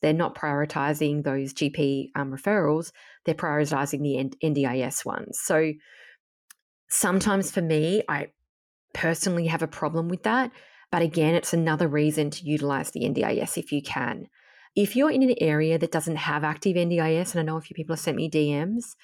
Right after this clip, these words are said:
the N D I S said that you are to contact them and then they would put you in list with the providers in that area. Now, that might sound easy to say on the website, easy for me to say on a podcast, but you might be living in a really small regional town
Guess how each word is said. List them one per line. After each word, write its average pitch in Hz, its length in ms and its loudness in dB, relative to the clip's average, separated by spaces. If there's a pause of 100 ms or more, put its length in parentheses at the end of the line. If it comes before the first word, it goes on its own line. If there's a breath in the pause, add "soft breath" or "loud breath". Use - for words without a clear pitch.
(280 soft breath)
the 180 140 4
N 185 80 6
D 185 100 4
I 165 120 2
S 165 200 0
said 156 360 0
that 143 240 0
you 160 160 2
are 147 80 0
to 147 120 -6
contact - 500 -6
them 277 320 2
and 165 120 2
then 156 160 2
they 143 200 0
would 151 160 -2
put - 180 -6
you 160 120 0
in 147 140 0
list 151 260 -6
with 156 120 -2
the 156 80 -6
providers 143 680 -4 (320 soft breath)
in 170 140 2
that 143 140 2
area. 131 440 -2 (360 soft breath)
Now, 170 160 0
that 175 160 0
might 165 200 0
sound 151 440 -2 (300)
easy 165 280 2
to 156 80 -6
say 160 460 0
on 233 100 4
the 254 80 4
website, 262 540 2
easy 160 220 0
for 160 140 -6
me 151 120 0
to 151 60 -4
say 151 680 -2 (260)
on 160 80 0
a 147 60 -2
podcast, 180 800 -2
but - 160 -4 (560)
you 170 80 0
might 151 100 -2
be 165 80 4
living 151 220 2
in 151 60 2
a 143 40 0
really 139 200 -2
small 143 260 -6
regional 147 320 -4
town 143 320 -4